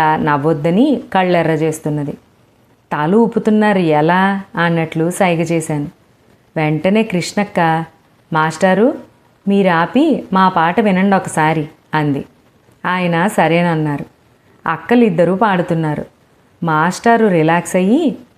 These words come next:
కిటికీకి తల ఆనించి కళ్ళు మూసుకుని వింటున్నారు. అదే అదనుగా అంతకుముందే కిటికీకి కట్టి ఉంచిన దారాన్ని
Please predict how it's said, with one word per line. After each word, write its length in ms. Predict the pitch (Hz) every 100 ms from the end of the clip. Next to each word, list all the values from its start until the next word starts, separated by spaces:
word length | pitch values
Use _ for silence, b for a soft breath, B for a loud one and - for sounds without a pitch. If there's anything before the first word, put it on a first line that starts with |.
| -
కిటికీకి 520 | 202 240 240 302 285
తల 280 | 269 175 175
ఆనించి 720 | 202 180 175 160 165 156 151 - -
కళ్ళు 280 | 165 170 202
మూసుకుని 580 | 214 196 - 165 160
వింటున్నారు. 580 | 202 208 185 170 151 147 - _ _ _ _ _ _ _ _ _ _ -
అదే 340 | 165 151 196
అదనుగా 680 | 214 160 175 175 170 160 156 - -
అంతకుముందే 920 | 160 160 160 190 196 185 175 165 156 - -
కిటికీకి 500 | 175 196 240 240 240
కట్టి 340 | 220 190 208
ఉంచిన 320 | 202 196 190
దారాన్ని 840 | 165 151 151 175 190 170 160 156